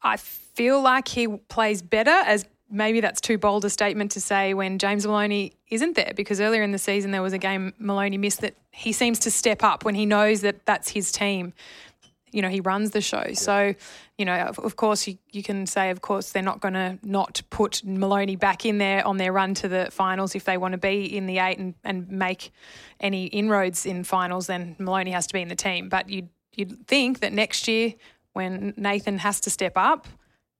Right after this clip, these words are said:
Speaker 1: uh, they have to figure out who that person beside him's consistently going to be, but that he, he is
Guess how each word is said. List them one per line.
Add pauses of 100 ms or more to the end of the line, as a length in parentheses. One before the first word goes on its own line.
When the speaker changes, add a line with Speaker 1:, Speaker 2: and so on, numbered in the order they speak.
(160)
Speaker 1:
uh,
they
have
to (120)
figure
out
who
that
person
beside
him's
consistently
going
to
be,
but
that
he,
he
is